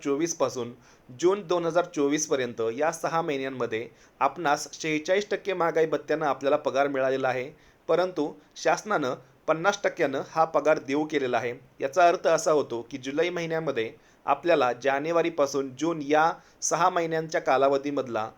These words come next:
जो शेहेचाळीस टक्क्यांपासून पन्नास टक्क्यापर्यंतचा जो फरक आहे, महागाई भत्ता फरक जो आहे, तोही आपल्याला रोखीनं मिळणार आहे. तर मित्रांनो, या व्हिडिओमध्ये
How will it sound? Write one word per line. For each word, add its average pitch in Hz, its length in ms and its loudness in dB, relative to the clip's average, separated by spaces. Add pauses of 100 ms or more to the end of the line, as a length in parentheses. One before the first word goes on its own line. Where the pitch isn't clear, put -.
(280)
जो 170 140 2
शेहेचाळीस 175 540 0
टक्क्यांपासून 165 640 -2
पन्नास 165 460 -2
टक्क्यापर्यंतचा 151 800 -2
जो 131 400 0 (300)
फरक 180 280 6
आहे, 131 200 0 (300)
महागाई 147 340 0
भत्ता 147 260 -2
फरक 151 280 0
जो 147 160 -2
आहे, 127 180 2 (300)
तोही 156 340 -2 (240)
आपल्याला 147 420 4
रोखीनं 135 380 0
मिळणार 139 340 0
आहे. 117 160 -2 (420)
तर 175 100 2
मित्रांनो, 175 480 2
या 143 200 2
व्हिडिओमध्ये 170 640 0